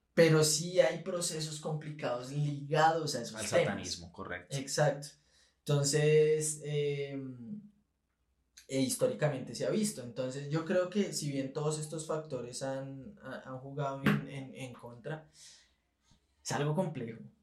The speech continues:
Speaker 1: Es algo complejo y, y, pues, evidentemente no le van a dar sentencia de muerte, que es lo que están pidiendo los papás. Eso ya
Speaker 2: La
Speaker 1: no va a
Speaker 2: sentencia de
Speaker 1: pasar.
Speaker 2: muerte, exacto, creo que ya está abolida desde hace un tiempo en
Speaker 1: Sí.
Speaker 2: varios estados, entonces lo más probable es que ella siga en cadena perpetua.
Speaker 1: Sí, y no va a salir, además que ha tenido otros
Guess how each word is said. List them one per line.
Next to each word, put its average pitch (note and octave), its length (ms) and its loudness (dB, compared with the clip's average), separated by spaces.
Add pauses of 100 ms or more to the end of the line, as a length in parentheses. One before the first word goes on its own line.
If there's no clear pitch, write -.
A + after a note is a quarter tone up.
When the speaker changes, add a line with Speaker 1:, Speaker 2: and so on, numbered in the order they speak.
(140)
Speaker 1:
Es - 200 -6
algo C3+ 260 -4
complejo D3+ 720 0
y, B2 580 -4
y, B2 140 -8
pues, A#2 340 -6
evidentemente A#2+ 960 -6
no C3 220 0
le D#3+ 140 6
van C#3 240 2
a C3+ 160 -2
dar C3+ 180 -2
sentencia B2+ 560 -6
de B2+ 100 -4
muerte, A#2 320 -10
que A#2 100 -12
es A#2 40 -10
lo A2+ 140 -8
que B2 80 -12
están A2+ 260 -8
pidiendo A2 380 -12
los A2+ 160 -10
papás. B2+ 420 -8
Eso D#3 160 0
ya E3+ 140 0
Speaker 2:
La C#3 160 6
Speaker 1:
no - 40 6
va F3+ 40 6
a - 20 6
Speaker 2:
sentencia D#3+ 380 4
de E3 60 6
Speaker 1:
pasar. D3+ 100 4
Speaker 2:
muerte, B2+ 200 0
exacto, D#3 320 -4
creo A#2+ 160 -8
que D#3+ 140 -6
ya C3 80 0
está B2+ 200 0
abolida C#3 400 0
desde C#3 120 -2
hace A2+ 140 -6
un A#2+ 100 -8
tiempo C3 320 -2
en C3 40 -2
Speaker 1:
Sí. B2+ 80 0
Speaker 2:
varios A#2+ 240 4
estados, A2+ 480 -2
entonces G#2 680 -6
lo C3 80 -2
más C#3 140 2
probable D#3 220 2
es D#3 60 -2
que E3+ 100 -4
ella D#3 140 -2
siga D3+ 220 -6
en D#3 80 -8
cadena A2+ 320 0
perpetua. A#2+ 580 -4
Speaker 1:
Sí, C3 300 -6
y C3 220 -4
no C3+ 380 -4
va E3 100 0
a - 20 0
salir, F3+ 340 -2
además D3 300 4
que D3+ 120 2
ha D3 100 4
tenido D#3 420 -2
otros D3+ 400 0